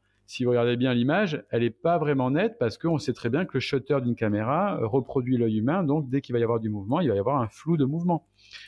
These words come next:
Donc, on est très limité sur les captures d'écran, sur quelque chose qui soit assez statique. Donc, c'est en ça où le photographe, par exemple, sur Astérix Obélix que je viens de faire, j'ai photographié plein de scènes d'action,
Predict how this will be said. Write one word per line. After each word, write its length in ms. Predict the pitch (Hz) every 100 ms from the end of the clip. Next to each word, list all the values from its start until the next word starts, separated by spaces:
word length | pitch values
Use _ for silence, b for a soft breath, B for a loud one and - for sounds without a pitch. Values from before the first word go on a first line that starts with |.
| B
Donc, 360 | 117 143 185 -
on 80 | 135
est 120 | 139
très 180 | - 170
limité 420 | 156 151 147 208
sur 160 | 214 147
les 100 | 127
captures 480 | 147 135 - 165
d'écran, 380 | 160 170 - 131
sur 180 | - 127
quelque 160 | 120 110
chose 200 | 170 -
qui 120 | 135
soit 200 | - 151
assez 260 | 131 160
statique. 680 | 156 - 151 151 131 - - _ b b b b
Donc, 240 | 117 143 156
c'est 160 | -
en 100 | 117
ça 160 | 107 196
où 80 | 208
le 120 | 131
photographe, 500 | - 127 123 120 -
par 100 | 107
exemple, 220 | 110 170
sur 120 | -
Astérix 360 | 117 110 120 120
Obélix 260 | 117 120 123
que 140 | 117
je 80 | 104
viens 120 | 104
de 60 | 101
faire, 200 | 196 185
j'ai 200 | 123 113
photographié 680 | - 131 131 120 117 202
plein 440 | 202 - 185 214 220
de 100 | 175
scènes 220 | 180 175
d'action, 400 | 185 185 233